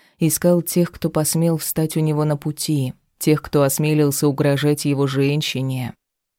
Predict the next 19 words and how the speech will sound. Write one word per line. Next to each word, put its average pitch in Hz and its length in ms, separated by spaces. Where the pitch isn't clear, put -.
Сжавшись 180 540
под 156 180
одеялом, 156 580
Дея 160 240
сложила 151 540
руки 165 260
в - 100
привычном 151 560
молитвенном 147 600
жесте, 135 720
закрыла 147 480
глаза 143 420
и 156 80
беззвучно 139 500
прошептала: 139 840
"Прошу 151 380
тебя, 143 260
проматерь 143 540
Эола, 143 460